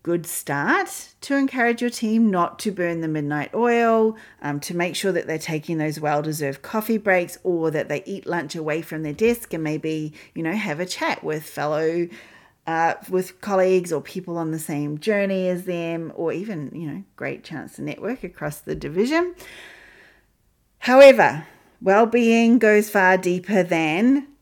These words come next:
the number of hours that we're working. In fact, some people can work really long hours, and because they're super motivated about what they're doing, it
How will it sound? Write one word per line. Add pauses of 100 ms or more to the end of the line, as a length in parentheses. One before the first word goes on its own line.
the
number
of
hours
that
we're
working.
In
fact,
some
people
can
work
really
long
hours,
and
because
they're
super
motivated
about
what
they're
doing, (720)
it